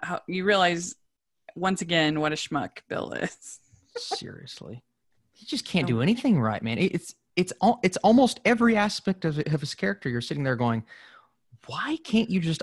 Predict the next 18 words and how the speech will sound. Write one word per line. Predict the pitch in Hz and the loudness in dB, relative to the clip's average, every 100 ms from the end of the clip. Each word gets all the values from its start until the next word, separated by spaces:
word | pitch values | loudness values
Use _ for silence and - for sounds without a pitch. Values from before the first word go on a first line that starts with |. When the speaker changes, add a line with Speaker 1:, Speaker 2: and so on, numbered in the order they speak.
| - | -6
Speaker 2:
operate, | 135 175 185 180 175 - _ | -2 0 2 2 0 -4 _
operate | - 151 196 185 | -4 0 2 2
like | 160 151 | 2 2
a | |
normal | 127 127 151 170 - | 2 4 4 2 0
adult | 117 123 120 - - _ _ - | 0 2 2 0 -10 _ _ -2
and | 127 | 2
do | 120 165 | 4 4
things | - 165 151 127 | 2 0 2 -2
that | - | -6
humans | - 156 143 | -2 0 0
would | 123 107 | -2 -4
do?" | 113 | -2
'Cause | 135 123 | -2 0
he's | 180 160 - - _ _ _ - | 0 -2 -10 -20 _ _ _ 0
always | 147 190 196 185 170 | 4 6 6 4 0
about | 143 135 135 | -2 -4 -4
himself. | - 123 120 - 147 110 - - | -8 -8 -6 -6 -4 -6 -8 -20